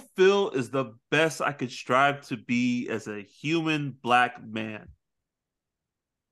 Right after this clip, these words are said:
And that's why I picked Uncle Phil. He is the most realistic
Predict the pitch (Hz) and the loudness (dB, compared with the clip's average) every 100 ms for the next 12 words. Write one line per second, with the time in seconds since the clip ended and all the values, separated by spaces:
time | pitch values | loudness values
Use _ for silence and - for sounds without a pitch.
0 | _ _ 127 120 113 151 175 170 151 139 | _ _ -2 -2 2 2 2 0 2 2
1 | 135 - 127 - 113 110 104 107 - 117 | 0 -8 -14 -12 -10 -12 -14 -14 -14 -14
2 | 120 113 127 - 113 110 107 - _ 131 | -14 -6 -6 -6 -10 -8 -8 -10 _ -12
3 | 135 175 214 190 170 - - 151 - | -6 -2 0 0 -2 -4 -8 -8 -8